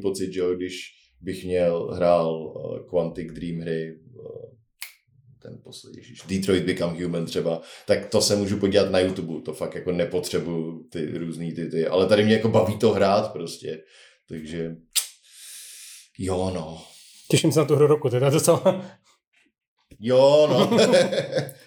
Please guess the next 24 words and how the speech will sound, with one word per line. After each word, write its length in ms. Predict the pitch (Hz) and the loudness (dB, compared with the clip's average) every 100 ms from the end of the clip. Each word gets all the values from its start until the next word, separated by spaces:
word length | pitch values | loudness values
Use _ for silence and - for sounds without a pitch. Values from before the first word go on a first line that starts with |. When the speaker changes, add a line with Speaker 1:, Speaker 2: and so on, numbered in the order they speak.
| _ _ _ | _ _ _
Speaker 1:
To 80 | 139 | 2
nebude 300 | 113 101 123 | 4 4 4
jenom 280 | 113 98 101 | 4 4 4
Baldur's 320 | - 90 90 | 2 2 -2
Gate, 160 | 87 85 | -2 -4
třeba 260 | - 95 | 2 4
nejlepší 460 | 90 90 98 95 98 | 4 4 2 2 -4
hudba 260 | 90 87 85 | -2 2 2
bude, 260 | 90 85 85 | 4 0 0
ne, 120 | 78 | -8
to 80 | 76 | -8
bude 140 | 80 | -8
Baldur's 380 | 76 71 78 - | -8 -8 -12 -14
Gate. 300 | - - - - - _ 78 | -12 -10 -10 -12 -14 _ -10
Ehm, 500 | 78 78 78 78 76 - - - | -8 -6 -8 -10 -14 -20 -20 -4
třeba 200 | 117 104 | 0 2
nejhorší 480 | 127 151 175 - 127 | 4 4 2 2 2
hudba, 380 | 113 98 92 82 | 2 6 6 4
to 140 | 98 | 0
bude 180 | 98 98 | 0 2
něco 160 | 98 | 0
jiného. 200 | 92 90 80 - - _ _ _ | -4 -4 -2 -4 -6 _ _ _
Hm? 100 | 101 | 2
Speaker 2:
M-, 400 | 120 - 226 330 | 4 4 0 0